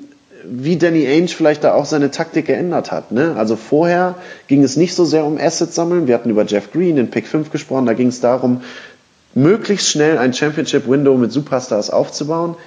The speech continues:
Jetzt und dieser Brooklyn-Trade dann als Anfang ging es dann darum, möglichst viele Assets über einen möglichst langen Zeitraum zu sammeln, um dann ebenso flexibel wie möglich zu sein.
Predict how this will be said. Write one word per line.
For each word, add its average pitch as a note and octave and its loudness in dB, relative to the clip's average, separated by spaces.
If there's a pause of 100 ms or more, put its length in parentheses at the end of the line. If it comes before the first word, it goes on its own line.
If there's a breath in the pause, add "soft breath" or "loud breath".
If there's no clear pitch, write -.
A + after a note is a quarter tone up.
(200 loud breath)
Jetzt - -2
und A#2+ 0
dieser A2+ 2
Brooklyn-Trade C3+ 0 (420 loud breath)
dann B2 0
als - -2
Anfang D#3+ -2 (260 loud breath)
ging D3 4
es D3 0
dann C#3 2
darum, C#3+ 2 (160)
möglichst C#3+ 0
viele - 2
Assets - -2
über A#2 2
einen G#2+ 2
möglichst G#2+ 0
langen G#2 -2
Zeitraum G#2+ -2
zu G#2+ -6
sammeln, A#2 2
um B2 2
dann A#2+ 2
ebenso A#2 2
flexibel B2+ 0
wie F#2+ -4
möglich - -8
zu - -12
sein. - -12